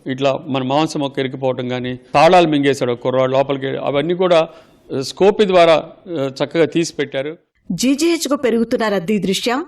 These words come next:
Speaker 2: అత్యుత్తమ సేవలు అందించేందుకు రెండు వేల పదిహేనులోనే నాటి టీడీపీ ప్రభుత్వం సర్వీస్ బ్లాక్ నిర్మాణానికి శ్రీకారం చుట్టింది. పది కోట్ల నిధులు మంజూరు చేసి రెండు వేల పదిహేడులో నిర్మాణానికి శ్రీకారం చుట్టింది.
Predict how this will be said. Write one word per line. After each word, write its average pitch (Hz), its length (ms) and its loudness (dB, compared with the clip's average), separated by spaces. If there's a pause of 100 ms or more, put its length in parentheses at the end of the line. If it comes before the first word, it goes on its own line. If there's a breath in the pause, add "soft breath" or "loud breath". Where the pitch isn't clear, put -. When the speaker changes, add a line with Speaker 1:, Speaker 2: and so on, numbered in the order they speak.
Speaker 2:
అత్యుత్తమ 269 440 -2
సేవలు 220 340 0
అందించేందుకు 208 680 -2 (120)
రెండు 226 220 0
వేల 226 160 0
పదిహేనులోనే 214 840 -2
నాటి 269 260 0
టీడీపీ 294 420 0
ప్రభుత్వం 226 580 -2 (140)
సర్వీస్ 262 460 -2
బ్లాక్ 254 300 -2
నిర్మాణానికి 220 560 -2
శ్రీకారం 226 600 -2
చుట్టింది. 208 440 -4 (140)
పది 220 180 -2
కోట్ల 269 300 2
నిధులు 240 300 0
మంజూరు 196 440 0
చేసి 240 420 -2
రెండు 233 200 0
వేల 311 140 0
పదిహేడులో 233 580 0
నిర్మాణానికి 226 640 -2
శ్రీకారం 220 460 -2
చుట్టింది. 214 580 -2